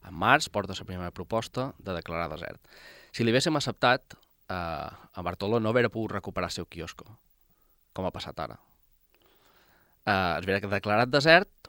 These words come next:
aquest estiu no tenien quioscos, no tenien quioscos, i haurien d'haver fet un altre plec de condicions, un any, un any i mig,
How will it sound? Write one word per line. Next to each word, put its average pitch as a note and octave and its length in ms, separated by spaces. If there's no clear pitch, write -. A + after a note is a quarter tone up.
aquest A#2 180
estiu B2 240
no A2 160
tenien A#2 320
quioscos, A#2+ 540
no G#2+ 100
tenien E2 320
quioscos, - 460
i D3+ 140
haurien B2 240
d'haver A#2+ 240
fet A#2 240
un G#2 80
altre G#2+ 180
plec A2 200
de G#2+ 100
condicions, B2+ 640
un A#2+ 240
any, A2+ 240
un G#2 140
any G2 160
i G2+ 80
mig, C#3 300